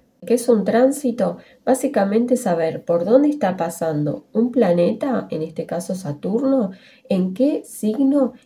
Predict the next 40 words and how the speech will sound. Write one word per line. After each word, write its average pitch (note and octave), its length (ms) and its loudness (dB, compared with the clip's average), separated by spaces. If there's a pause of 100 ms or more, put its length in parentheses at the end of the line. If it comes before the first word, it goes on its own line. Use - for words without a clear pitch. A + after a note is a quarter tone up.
y F#3 200 4
en F#3 140 0
qué G#3+ 160 -2
grado G#3+ 600 2
y - 80 -14
cuándo B3 440 2
va G3 120 2
a G3+ 80 0
suceder E3+ 680 -6
eso. D#3 440 -8 (280)
Puede G3 260 4
ser G3 320 0
los F3 200 -2
tránsitos F3+ 640 -2
del D#3+ 240 -4
día F3+ 240 0
de E3+ 220 2
hoy, A3 260 2 (300)
eso F#3 200 -4
significa F3+ 580 -4
que E3+ 100 0
vamos F3+ 320 -2
a E3 60 -2
hablar G3 280 -2 (280)
de F3 180 2
los E3 200 -2
tránsitos G3+ 600 -2
planetarios F#3 800 -2
al E3 240 -10
día G#3 260 0
de F#3 160 2
hoy. F#3 140 4
Saturno G3+ 600 -6
está F#3+ 260 -2
en G3 100 -2
el F3 100 0
grado F#3 440 0
uno G3+ 320 -2 (260)
de F3+ 140 -4
Piscis, A#3 500 -6